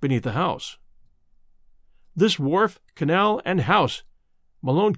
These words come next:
could not locate, for the memories of his informants were exceedingly confused, while their speech was to a great extent beyond even the ablest interpreters. Nor could he gain any real data on the reasons for their systematic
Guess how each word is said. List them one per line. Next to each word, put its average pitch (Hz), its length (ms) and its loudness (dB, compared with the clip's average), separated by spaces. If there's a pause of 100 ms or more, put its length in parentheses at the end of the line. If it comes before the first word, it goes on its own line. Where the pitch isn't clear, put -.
could 240 280 0
not 220 240 0
locate, 175 480 0 (720)
for 123 100 -6
the 107 80 -2
memories 170 400 4
of 147 80 2
his 131 160 0
informants 143 560 -2
were 127 120 -4
exceedingly 226 640 -2
confused, 147 680 -4 (1000)
while 117 140 -2
their 120 120 -2
speech - 460 -4
was 143 120 0
to 151 120 -4
a 123 60 0
great 175 260 4
extent 170 460 -2
beyond 175 480 0
even 175 280 2
the - 200 -2
ablest 208 420 0
interpreters. 127 680 -4 (1600)
Nor 220 220 6
could 196 140 2
he 175 80 0
gain 170 240 6
any 185 200 4
real 214 340 2
data 135 340 0
on 180 120 -2
the 135 100 0
reasons 185 380 -2
for 175 160 -4
their 147 120 -2
systematic 170 760 -2